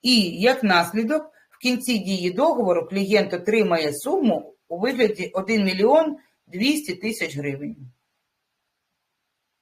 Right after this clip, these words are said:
Я думаю, що людина, якщо вона матиме собі такий капітал, вона буде чудово себе почувати в третьому періоді свого життя.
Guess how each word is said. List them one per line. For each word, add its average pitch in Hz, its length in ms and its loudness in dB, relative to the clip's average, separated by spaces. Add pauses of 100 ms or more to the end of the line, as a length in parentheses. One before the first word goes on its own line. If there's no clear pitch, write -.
(1400)
Я 294 160 -2
думаю, 330 320 4
що 285 160 0
людина, 269 340 0
якщо 240 420 2
вона 240 520 0
матиме 208 460 0
собі 196 280 -4
такий - 280 -4
капітал, 196 680 0
вона 208 220 0
буде 196 260 -2
чудово 254 400 -2
себе 185 260 -2
почувати 190 540 -2
в - 40 -6
третьому 208 480 -2
періоді 190 400 -4
свого 160 360 -4
життя. 147 540 -10